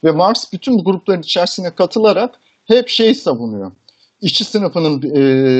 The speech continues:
birliği, uluslararası birliğini sağlayacak ve onun bağımsız mücadelesini sağlayacak or-, e, birleşik, ortak bir örgütlenmenin yaratılması. E, nitekim,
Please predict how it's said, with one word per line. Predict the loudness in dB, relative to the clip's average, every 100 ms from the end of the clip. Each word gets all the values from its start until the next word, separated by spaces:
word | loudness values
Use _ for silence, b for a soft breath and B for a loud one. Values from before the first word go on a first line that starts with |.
| 2 0
birliği, | -2 0 -2
uluslararası | -2 -4 2 2 2 -2
birliğini | 0 0 0 -2
sağlayacak | -4 0 0 -2 -2 -6 -2
ve |
onun | -2 -2 0
bağımsız | 0 0 -4 -6
mücadelesini | -4 -2 -2 -2 -6 -8
sağlayacak | -2 0 0 -2 -4 -6 b b b _
or-, | 0 0 -2
e, | -4 -4 -8 -4
birleşik, | 0 0 -2 -4
ortak | 0 0 0 -4 -2
bir | -2 -2
örgütlenmenin | -6 -2 -2 -2 -6 -6 -8 b b b -2
yaratılması. | 2 2 -2 -8 -6 -8 -4 -4 -4 _ _ _ _ 0
E, | 2 4 2
nitekim, | 0 -2 -6